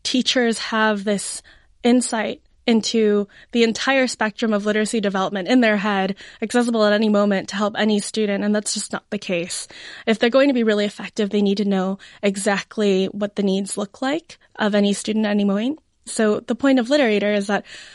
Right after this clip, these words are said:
no matter where a student is in their literacy journey, Literator helps a teacher to understand what that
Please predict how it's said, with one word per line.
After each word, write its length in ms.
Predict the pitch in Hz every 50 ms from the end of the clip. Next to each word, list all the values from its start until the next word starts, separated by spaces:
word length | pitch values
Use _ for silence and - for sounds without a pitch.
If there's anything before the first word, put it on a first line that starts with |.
| - - - _ _
no 80 | 254 247
matter 180 | 269 269 302
where 320 | 302 277 302 302 302 302 240
a 80 | 247 220 -
student 400 | - - - 226 220 214 - -
is 300 | 202 190 185 196 - -
in 160 | - 214 208
their 200 | 196 190 185 190
literacy 360 | 196 190 190 190 185 - 165
journey, 440 | - 180 185 180 190 196 214 208 - - - - - _ -
Literator 400 | 226 220 220 226 226 226 226 220
helps 420 | 196 208 196 202 - - - - -
a 40 | 208
teacher 300 | - - 208 - 220 208
to 80 | 202 170
understand 580 | - 196 190 175 - - 208 180 180 180 190 -
what 220 | 208 196 196 -
that 200 | 190 180 - -